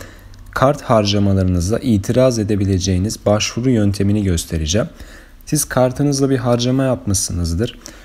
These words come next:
Bu ürün gelmemiştir, eksik gelmiştir, hatalı gelmiştir, paranız iade edilmemiştir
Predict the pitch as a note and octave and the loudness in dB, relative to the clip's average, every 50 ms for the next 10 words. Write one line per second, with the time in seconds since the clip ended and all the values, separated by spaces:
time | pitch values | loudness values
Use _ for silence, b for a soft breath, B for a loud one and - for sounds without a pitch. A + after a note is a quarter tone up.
0 | B B B B - - C3 C#3 C#3 C3+ B2 B2+ B2+ C3+ - B B B B B | B B B B -2 2 4 6 6 6 4 4 2 0 -2 B B B B B
1 | B B - - - - - G#2+ A#2 A#2+ B2 A2+ G#2 F#2+ F2+ F2+ - - - F2 | B B -20 -20 -4 0 2 4 4 4 4 2 2 0 0 -2 -4 -4 -6 -6
2 | - - - G#2 G2+ G2+ - - A2 G2 - - G#2+ G2+ F#2+ F#2 F2 E2+ E2+ - | -6 -4 -2 -2 -2 -2 -2 -2 -4 -4 -2 0 2 2 2 2 2 0 -2 -4
3 | - - F#2 - - G2 F#2+ - - G2+ G2+ G2 G2+ G2+ G2 F#2 F2+ F2 E2 D#2+ | -4 -8 -8 -2 -2 -2 0 2 2 2 2 2 2 0 0 0 0 -2 -2 -4
4 | - - - - - - - G2 F#2+ G2+ G#2 G#2+ G#2 G2 G2+ G2+ G2+ G2 G2 G2 | -4 -8 -10 -14 -14 -6 -2 0 0 0 0 0 0 0 2 2 4 4 4 2
5 | G2 G2+ G2 F#2+ G2+ G2 G2 F#2+ F2 E2 D#2+ - - - - - | 2 2 2 2 0 0 0 0 0 0 0 -2 -2 -4 -6 -10